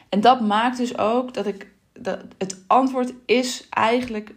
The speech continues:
simpel. Begin vandaag de dag gewoon eens met bijhouden van je uitgaven. Niks meer, niks minder. Ik ga je geen opdracht geven om, om jaarbegrotingen of weet ik veel wat te maken.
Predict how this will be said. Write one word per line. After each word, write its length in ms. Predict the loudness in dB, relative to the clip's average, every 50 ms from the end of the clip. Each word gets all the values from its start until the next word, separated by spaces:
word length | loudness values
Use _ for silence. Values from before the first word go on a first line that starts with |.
| _
simpel. 760 | _ -12 -4 -2 2 4 4 4 4 2 2 2 2 -2 -4 -8 -16 -20 -20 _ _ _ _ _ _ _ _ _ _ _ _ _
Begin 600 | _ -8 -6 -4 0 0 2 2 2 0 -2 -8 -12
vandaag 520 | -10 -8 -2 0 2 4 4 2 0 -2 -6
de 100 | -10 -4
dag 480 | -2 0 0 0 -2 -4 -10 -18 -20 -20 _ _ _ _
gewoon 360 | 2 6 6 6 6 6 2
eens 180 | 0 -4 -4
met 300 | -4 -4 -4 -4 -8 -6
bijhouden 800 | -2 0 0 2 2 0 -2 -2 -2 -2 0 0 0 0 -2 -4
van 180 | -4 -6 -6 -6
je 120 | -4 -4
uitgaven. 720 | -2 -2 -2 -2 -4 -6 -10 -10 -12 -12 -14 -16 -20 -20 -20 _ _ _ _ _ _ _
Niks 300 | _ -4 -2 -2 -2 0
meer, 280 | 2 2 4 4 2 2
niks 260 | 2 2 0 0 0
minder. 400 | -4 -4 -4 -4 -4 -4 -4 -4 -6
Ik 180 | -6 -8 -8 -6
ga 180 | -4 -2 0
je 120 | 0 0 0
geen 240 | 0 0 0 0
opdracht 380 | 0 0 -2 -4 -6 -8 -8 -8
geven 440 | -4 -2 -2 -2 -2 -4 -8 -8 -6
om, 220 | -6 -6 -6 -6 -8 -12 -18 -20 -20 -20 _ _ _
om 220 | -6 -4 -2 -2
jaarbegrotingen 1120 | 2 4 6 6 6 6 4 2 0 -2 -2 0 0 2 2 2 2 0 -4 -6 -4 -4 -6
of 160 | -6 -8 -10
weet 300 | -10 -4 -2 0 0 0
ik 120 | -2 -6 -6
veel 160 | -6 -4 -2
wat 140 | -2 -2 -2
te 100 | -4 -4
maken. 580 | -2 0 0 0 -2 -4 -4 -4 -4 -6 -8